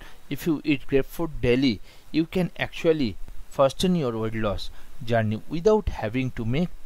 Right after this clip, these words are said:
too many changes in your diet. The high water content in grapefruit help cleanse the system from within. It also keep your hydrated and steadied. In addition, fat burning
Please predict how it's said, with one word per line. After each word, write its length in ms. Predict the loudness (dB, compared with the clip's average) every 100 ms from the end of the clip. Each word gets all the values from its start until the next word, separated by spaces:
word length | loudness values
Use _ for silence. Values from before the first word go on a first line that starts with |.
| -8
too 120 | -6 0
many 380 | 2 4 2 -2 -2 0
changes 460 | 2 4 4 6
in 160 | 6 4
your 140 | 0
diet. 320 | 4 6 6 2 -10 -10
The 120 | -6 -2
high 400 | 4 4 4 -4 0 0
water 300 | 2 2 2
content 440 | 4 2 0 -2 -4 -4
in 220 | -2 -2
grapefruit 600 | 0 2 4 2 0 -6 -6
help 360 | 4 6 6 2 -10
cleanse 540 | 0 2 4 4 2 -4 -6
the 100 | -4
system 500 | 0 2 2 2 -2
from 280 | -4 -4 -2 -2
within. 440 | -2 -2 -2 0 -2 -2 -6 -2
It 80 | 4
also 300 | 6 6 -2
keep 260 | -2 -2 0
your 280 | 2 0 -2 -6 -4
hydrated 580 | 0 0 2 0 0 -4 -2
and 420 | 0 0 -2 -8 -8 -10
steadied. 460 | -4 -2 0 0 -2 -4 -10 -14 -4
In 140 | 0
addition, 540 | 2 2 2 0 -2
fat 320 | -2 0 0 2
burning 440 | 2 2 -2 -4